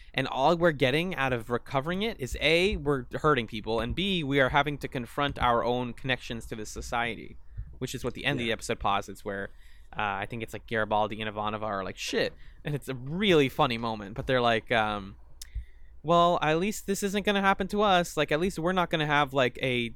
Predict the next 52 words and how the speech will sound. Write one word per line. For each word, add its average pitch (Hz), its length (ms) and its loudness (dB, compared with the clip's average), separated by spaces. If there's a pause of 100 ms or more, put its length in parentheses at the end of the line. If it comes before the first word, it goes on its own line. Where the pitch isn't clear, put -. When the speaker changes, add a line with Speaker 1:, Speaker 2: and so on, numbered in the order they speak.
Speaker 1:
sort 135 240 -2
of, 117 80 -2
like, 120 140 -2
supremacy 139 640 -2
on 120 160 0
Earth 120 320 -2
where, 117 120 -2
like, 104 140 -6
certain 110 260 -4
people 117 240 -4
consider 117 300 -2
themselves 113 380 -2
better. 117 320 2 (560)
That, 180 240 4
that 196 120 6
would 185 80 2
be 135 100 0
really 160 260 2
bad, 151 480 4 (280)
wouldn't 165 240 0
it?" 208 200 0 (260)
And 139 160 0
then 135 280 2
this 127 200 -4
dude 127 220 2
is 110 120 -4
like, 117 120 -2
Speaker 2:
Hmm. 117 60 -6
Speaker 1:
"Hey, 127 180 2
so 117 240 -2
we 123 140 -2
found 135 280 0
the 127 60 2
weapon 139 340 0
and 117 180 -6
we're 110 80 -2
giving 107 280 -6
it 107 100 -10
to - 80 -8
Earth 107 200 -4
Force 101 400 -6
and 104 160 -8
they're 101 80 -6
gonna 98 160 -8
confiscate 92 540 -10
it." 80 100 -10
And 110 140 -8
they're 110 100 -2
like, 104 160 -2
Speaker 2:
<laughs> 127 420 0 (300)
Speaker 1:
"Oh." 117 300 2 (380)
<laughs> - 100 -2